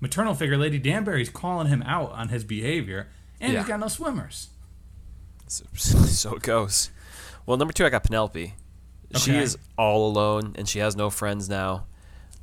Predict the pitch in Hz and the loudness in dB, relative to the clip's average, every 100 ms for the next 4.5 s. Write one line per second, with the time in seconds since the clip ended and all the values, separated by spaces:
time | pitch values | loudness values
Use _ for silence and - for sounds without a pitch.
0 | - 104 98 87 - - - 107 104 - | -6 0 0 0 -4 -12 -6 0 0 0
1 | 95 - 95 82 - 98 131 117 117 113 | -4 -4 -6 -6 -4 -2 -2 0 2 4
2 | 101 107 104 104 101 - 104 113 110 107 | 4 2 2 0 0 -2 -2 -2 0 0
3 | 110 104 - 110 98 98 101 104 104 98 | -2 -4 -4 -6 -6 -6 -4 -4 -4 -6
4 | 98 104 101 101 | -8 -2 0 0